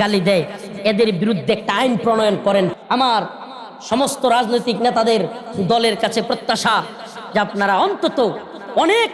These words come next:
রাষ্ট্রে আছে, মুসলিম রাষ্ট্রগুলোতে আল্লাহ এবং তার রাসূলকে গালি দিলে তাদের শাস্তি মৃত্যুদণ্ড। আমরা সমাজের মধ্যে,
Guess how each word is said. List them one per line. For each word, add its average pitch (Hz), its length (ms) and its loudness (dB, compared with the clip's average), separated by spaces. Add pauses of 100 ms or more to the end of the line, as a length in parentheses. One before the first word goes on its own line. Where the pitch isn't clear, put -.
(120)
রাষ্ট্রে 285 260 -2 (100)
আছে, - 220 0
মুসলিম 240 460 0
রাষ্ট্রগুলোতে 220 580 2 (460)
আল্লাহ 254 260 4
এবং 233 100 2 (100)
তার 220 180 2
রাসূলকে 220 420 0
গালি 233 240 2
দিলে 269 160 4 (380)
তাদের 226 260 2
শাস্তি 220 260 -2
মৃত্যুদণ্ড। 196 520 0 (760)
আমরা 208 260 4
সমাজের 240 540 2
মধ্যে, 170 300 2